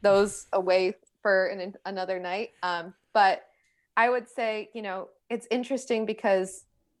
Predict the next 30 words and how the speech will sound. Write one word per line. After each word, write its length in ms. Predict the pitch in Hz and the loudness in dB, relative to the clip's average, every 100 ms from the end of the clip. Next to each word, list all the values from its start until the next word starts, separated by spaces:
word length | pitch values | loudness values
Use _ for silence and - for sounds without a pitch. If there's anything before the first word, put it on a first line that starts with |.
| _ - | _ -4
with 340 | 208 254 254 | 4 4 4
covid, 540 | 247 214 202 180 170 190 _ _ _ _ 185 | 2 4 4 4 2 0 _ _ _ _ 0
a 80 | |
lot 360 | 180 196 185 190 | 2 6 6 6
of 240 | 214 208 | 2 -4
people 440 | - 202 196 185 - | -8 -8 0 0 2
are 140 | 185 | -2
bored 440 | 170 165 165 262 403 _ _ _ _ - | -2 -2 2 0 -2 _ _ _ _ -4
and 180 | 196 190 | -2 2
restless, 560 | 180 - 190 165 - - - | 0 2 2 2 0 -16 -6
and 160 | 185 | -4
I 80 | 180 | -2
think 180 | 190 202 | -4 -2
especially 480 | 196 202 202 - 196 | 0 0 0 0 -4
teenagers. 800 | - 190 165 - - 214 - - _ - | -2 -2 -2 -2 -4 -4 -16 -20 _ -4
<laughs> 60 | 262 - - | -4 -4 0
And, 380 | 269 226 208 233 - - - - - | 4 4 2 -2 -6 -14 -14 -12 2
um, 400 | 226 208 196 196 - | 4 6 4 0 -8
what 280 | 202 220 240 | 0 4 4
I've 200 | 247 247 | 2 2
had 500 | 254 220 208 196 - | 4 6 4 2 -8
multiple 600 | 214 202 202 220 247 233 | -12 -8 -2 -4 -4 -8
times 480 | 208 196 185 180 185 - | -6 -4 -4 -6 -10 -6
is 240 | 185 180 | -6 -8
people 380 | - 208 196 190 | -10 -6 2 2
using 460 | 190 226 220 196 190 | 2 0 2 0 0
their 320 | 185 185 180 - | 2 2 2 0
parents' 280 | 196 180 | -2 -2
credit 300 | - 247 247 | -2 -2 0
card, 340 | - 202 196 | 2 4 4